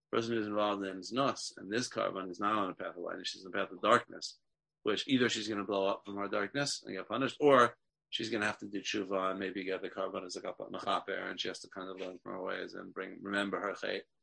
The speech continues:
And she's a chote, and she's a sinner, and we're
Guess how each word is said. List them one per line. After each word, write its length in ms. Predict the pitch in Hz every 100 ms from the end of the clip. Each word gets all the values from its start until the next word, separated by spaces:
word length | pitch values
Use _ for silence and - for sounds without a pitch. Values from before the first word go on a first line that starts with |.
| _ _ -
And 120 | 113
she's 220 | - 143
a 60 | 143
chote, 340 | - 143 156
and 300 | 113 98 95
she's 180 | - 98
a 80 | 101
sinner, 320 | - 127 -
and 200 | 85 104
we're 320 | 104 104 104